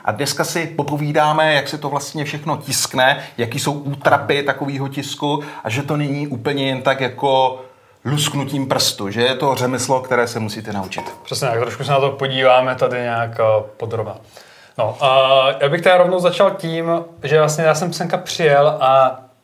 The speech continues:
Speaker 2: většina lidí má jako domečky pro panenky a takhle. A Kuba tady má jako malý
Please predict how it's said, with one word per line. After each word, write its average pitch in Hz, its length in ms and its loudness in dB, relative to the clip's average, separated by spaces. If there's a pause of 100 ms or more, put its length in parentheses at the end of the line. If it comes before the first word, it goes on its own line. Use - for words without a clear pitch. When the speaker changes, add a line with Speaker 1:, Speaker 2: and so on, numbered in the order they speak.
(160)
Speaker 2:
většina 147 280 -2
lidí 139 220 -2
má 135 140 0
jako 135 240 -2
domečky 131 400 -8
pro 147 180 -6
panenky 135 540 -2
a 147 80 2
takhle. 143 460 4
A 151 140 4
Kuba 196 500 4
tady 208 240 2
má 196 220 6
jako 202 240 0
malý 196 340 2